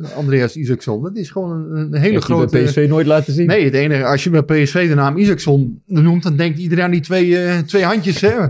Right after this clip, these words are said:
Speaker 1: <laughs> Als hij die uittrap wil nemen. Iedereen denkt nog van, ja, dat zag er zo idioot uit. Dat is altijd dat, dat gebaar, hè. Want
Speaker 2: Maar, eh, als
Speaker 1: dat
Speaker 2: jij het, als jij het toch over keepers hebt, eh, Benjamin Hillersom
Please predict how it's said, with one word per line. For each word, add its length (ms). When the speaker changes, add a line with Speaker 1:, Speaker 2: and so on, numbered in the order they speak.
Speaker 1:
<laughs> 380
Als 140
hij 80
die 140
uittrap 340
wil 220
nemen. 520
Iedereen 340
denkt 200
nog 80
van, 120
ja, 180
dat 120
zag 180
er 60
zo 340
idioot 480
uit. 280
Dat 120
is 200
altijd 520
dat, 260
dat 140
gebaar, 420
hè. 160
Want 120
Speaker 2:
Maar, 140
eh, 140
als 140
Speaker 1:
dat 100
Speaker 2:
jij 80
het, 120
als 240
jij 100
het 80
toch 160
over 180
keepers 340
hebt, 240
eh, 180
Benjamin 440
Hillersom 880